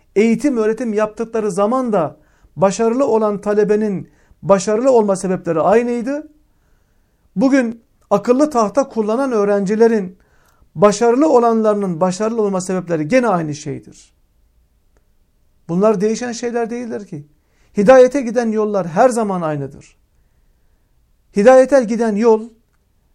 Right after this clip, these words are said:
üç şeyde özetlenmiştir. Enfüsi ayetleri keşfetmek ve üzerinde tefekkür etmek, ibret almak.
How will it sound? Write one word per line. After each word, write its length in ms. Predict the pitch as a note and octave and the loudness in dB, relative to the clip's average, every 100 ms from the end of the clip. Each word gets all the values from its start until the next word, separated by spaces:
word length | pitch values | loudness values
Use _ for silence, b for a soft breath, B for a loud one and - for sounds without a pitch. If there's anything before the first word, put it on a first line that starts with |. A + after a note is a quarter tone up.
| _ _ _ _ _ | _ _ _ _ _
üç 200 | C#4+ D4 | 0 0
şeyde 420 | - A#3 G#3 A#3+ - _ _ _ | 2 4 4 2 -4 _ _ _
özetlenmiştir. 1000 | G3+ G#3+ A3+ A3+ G3+ F#3+ D3 - D3 - _ _ _ _ _ _ _ _ _ _ _ _ _ _ - | 4 6 4 2 -2 -2 -6 -10 -20 -20 _ _ _ _ _ _ _ _ _ _ _ _ _ _ 0
Enfüsi 560 | A#3+ B3+ C4+ A#3 D4 - | 2 2 -2 -2 -2 2
ayetleri 760 | G#3 G#3 G3 G3 F#3 F3+ F3 | 2 4 2 -2 -4 -4 -4
keşfetmek 920 | B3+ B3+ - A#3 A3+ A#3+ B3+ - _ _ _ _ _ _ _ _ _ _ _ _ _ _ - | -4 -6 -2 -2 -2 -6 -6 -12 _ _ _ _ _ _ _ _ _ _ _ _ _ _ -2
ve 120 | C4+ | 0
üzerinde 640 | B3 A#3+ A#3 A3+ B3 - - _ - | 4 6 6 2 0 -2 -12 _ -2
tefekkür 440 | A3+ B3 B3 B3+ | 0 0 0 0
etmek, 580 | A3 G#3+ G#3 G#3+ _ _ _ _ - | 0 0 -10 -12 _ _ _ _ -2
ibret 340 | G3+ A3+ A3+ | 4 4 4
almak. 460 | F3 D3 E3 - | 0 -6 -10 -18